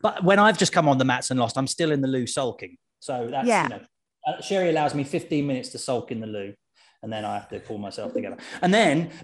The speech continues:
Speaker 1: but you're right. But then she's had a chance to reflect as the Rose I think we all buy into, which we love, is that whole, "Oh, okay, um, yeah, I was shit." That's good. I sometimes wish my favorite athletes would just go,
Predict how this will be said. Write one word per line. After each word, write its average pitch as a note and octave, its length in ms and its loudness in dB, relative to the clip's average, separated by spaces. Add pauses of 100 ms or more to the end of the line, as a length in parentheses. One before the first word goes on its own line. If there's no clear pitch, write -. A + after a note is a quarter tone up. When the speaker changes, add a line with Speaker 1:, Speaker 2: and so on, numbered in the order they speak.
Speaker 1:
but E3 280 2 (380)
you're F#3 460 4
right. D3+ 260 6
But E3 160 -2
then F3+ 220 6
she's D#3+ 180 -2
had D#3 140 -2
a C#3 40 -2
chance D#3 300 -4
to D#3 60 -2
reflect C#3 360 -4
as F3 200 2
the D#3+ 160 0
Rose D#3 320 4
I C3+ 100 -2
think D3+ 260 -6
we C#3 140 -6
all C3+ 140 -4
buy A#2+ 220 -4
into, D3+ 360 -4
which - 180 -16
we A2+ 100 -6
love, B2+ 260 0 (100)
is E3+ 320 0
that B2+ 240 2
whole, A#2+ 640 2
"Oh, G#2+ 260 -14
okay, - 240 -16 (400)
um, G#2 440 -6
yeah, A2 180 -6 (160)
I G#2+ 140 -10
was A2+ 260 -6
shit." - 340 -6 (100)
That's B3 140 2
good. F4+ 320 6 (480)
I A3 120 0
sometimes G#3 580 -4
wish C#3 440 -4
my A#2+ 100 -12
favorite D#3 380 -8
athletes B2+ 340 -10
would A2 80 -14
just B2 200 -8
go, B2+ 180 2